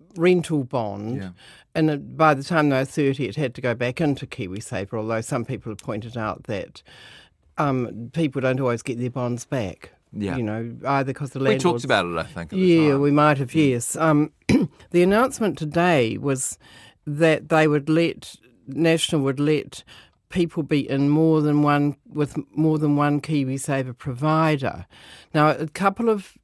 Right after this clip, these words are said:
Speaker 1: reports I've seen say would let people be in more than one KiwiSaver fund. <laughs> There's a difference.
Speaker 2: Yeah.
Speaker 1: Um, cu-,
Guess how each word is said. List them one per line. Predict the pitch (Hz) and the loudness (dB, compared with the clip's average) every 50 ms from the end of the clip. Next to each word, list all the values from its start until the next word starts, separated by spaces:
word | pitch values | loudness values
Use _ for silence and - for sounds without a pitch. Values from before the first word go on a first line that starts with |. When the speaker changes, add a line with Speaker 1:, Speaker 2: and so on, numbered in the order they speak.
| _ | _
Speaker 1:
reports | - 165 160 156 - - 214 214 202 - - - - | 0 0 0 0 -2 -2 0 2 2 2 0 0 -2
I've | 156 139 135 | -2 -2 -2
seen | - - - 139 131 123 123 131 | -4 -4 -4 -2 0 0 -2 -2
say | - - 151 135 131 127 123 131 135 _ - - - - - - _ _ _ _ _ _ - | -2 0 2 2 2 2 0 -2 -6 _ -18 -20 -20 -20 -20 -20 _ _ _ _ _ _ -2
would | 165 156 143 139 | 2 2 4 4
let | 147 160 143 - - | 4 2 2 0 -2
people | 165 170 151 151 131 | -4 -4 -4 -4 -2
be | 139 151 139 | -2 0 0
in | 135 139 135 | 2 2 2
more | 139 143 147 | 2 0 0
than | 135 135 | 0 0
one | 135 127 131 127 | 0 0 -2 -2
KiwiSaver | - 151 143 131 127 123 123 - 151 131 127 117 120 110 | -2 -2 -2 -2 -2 -4 -4 -4 -2 -2 -2 -2 -4 -8
fund. | - - - 185 180 175 156 127 113 110 113 123 - - _ - - - _ - | -10 -6 -2 0 2 2 2 2 0 -2 -4 -6 -8 -12 _ -20 -20 -12 _ 0
<laughs> | 170 220 214 202 - - - - - - | 2 2 2 0 -4 -10 -20 -16 -2 4
There's | 175 208 202 170 - | 6 6 6 6 2
a | 156 | -2
difference. | 147 - 202 233 - - 156 127 - - - - 226 - | 0 0 0 0 0 -2 -2 -2 -4 -8 -14 -14 -10 -6
Speaker 2:
Yeah. | 120 113 107 175 | -4 0 4 6
Speaker 1:
Um, | 165 165 156 156 170 | 6 6 6 2 -2
cu-, | - 202 | -4 -6